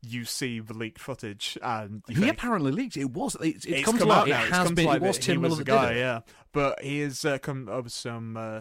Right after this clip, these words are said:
Speaker 1: some creative differences with the star Ryan Reynolds.
Speaker 2: I know,
Speaker 1: Who'd have
Speaker 2: who'd have
Speaker 1: thought
Speaker 2: thought
Speaker 1: that?
Speaker 2: that,
Speaker 1: I
Speaker 2: yeah.
Speaker 1: thought that they were, like, best mates or something. But apparently, um, there's been a couple of rumours floating around the internet. Uh, one of them is that, uh, he wanted to keep the budget low,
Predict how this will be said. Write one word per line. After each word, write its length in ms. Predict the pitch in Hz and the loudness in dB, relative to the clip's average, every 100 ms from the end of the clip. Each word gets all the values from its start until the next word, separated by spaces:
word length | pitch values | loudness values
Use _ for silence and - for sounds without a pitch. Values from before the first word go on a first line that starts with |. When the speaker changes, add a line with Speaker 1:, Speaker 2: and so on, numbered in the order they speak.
| 110 | -10
Speaker 1:
some 180 | - 117 | -14 -10
creative 260 | 120 - | -10 -8
differences 540 | 123 - 139 151 151 - | -10 -10 -12 -10 -12 -10
with 240 | 127 120 | -10 -10
the 60 | 113 | -12
star 240 | - 123 | -12 -12
Ryan 240 | 120 131 139 | -10 -10 -10
Reynolds. 540 | 175 165 151 - - | -10 -10 -12 -14 -14
Speaker 2:
I 100 | - - | -12 -6
know, 220 | 233 277 | -4 -2
Speaker 1:
Who'd 20 | |
have 0 | |
Speaker 2:
who'd 120 | 214 | -2
have 60 | 269 | 0
Speaker 1:
thought 240 | 302 311 - | -2 0 -2
Speaker 2:
thought 160 | 339 | 0
Speaker 1:
that? 40 | 277 | 0
Speaker 2:
that, 140 | 302 | 0
Speaker 1:
I 40 | 349 | 0
Speaker 2:
yeah. 80 | 254 | 2
Speaker 1:
thought 160 | 226 | 0
that 100 | 214 | -2
they 100 | 214 | -2
were, 80 | 202 | -2
like, 200 | 185 - _ - | -2 -4 _ -10
best 200 | 170 196 | -8 -10
mates 260 | 226 - | -12 -14
or 40 | - | -18
something. 400 | 101 95 92 107 _ _ _ _ _ _ _ - | -18 -20 -20 -20 _ _ _ _ _ _ _ -6
But 80 | |
apparently, 580 | 135 170 170 151 147 139 | -2 0 0 0 -2 0
um, 340 | 139 131 127 120 | 0 0 -4 -10
there's 200 | 131 143 | -6 -4
been 140 | 151 147 | -2 -4
a 40 | |
couple 300 | - 156 139 | -2 -4 -4
of 100 | 120 | -6
rumours 280 | 123 113 107 | -6 -6 -10
floating 380 | - 107 - 107 | -8 -8 -8 -10
around 140 | 101 | -10
the 80 | 101 | -10
internet. 640 | 104 117 127 - - - _ - - | -12 -12 -14 -16 -16 -16 _ -20 -6
Uh, 180 | 120 120 | -2 -2
one 260 | 113 131 | -2 -2
of 60 | 127 | -2
them 220 | 120 117 | -4 -4
is 220 | 101 110 - | -8 -10 -6
that, 420 | 120 110 - - | -6 -6 -12 -10
uh, 220 | 120 104 104 _ _ | -8 -8 -12 _ _
he 120 | 123 | -10
wanted 240 | 120 110 - | -10 -10 -12
to 140 | 110 | -12
keep 220 | - 123 | -10 -12
the 60 | 92 | -10
budget 320 | 113 101 104 | -12 -10 -10
low, 300 | 110 120 185 | -6 -6 -6